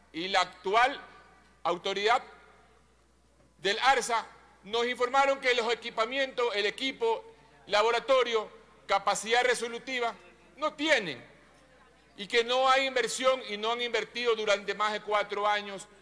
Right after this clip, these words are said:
para poder hacer lo que es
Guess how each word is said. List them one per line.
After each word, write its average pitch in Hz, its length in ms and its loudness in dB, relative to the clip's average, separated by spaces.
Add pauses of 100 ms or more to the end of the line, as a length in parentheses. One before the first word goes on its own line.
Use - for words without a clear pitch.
(260)
para 180 240 0
poder 202 320 0
hacer 202 440 0 (360)
lo 175 220 -6
que 202 280 4
es 202 220 -4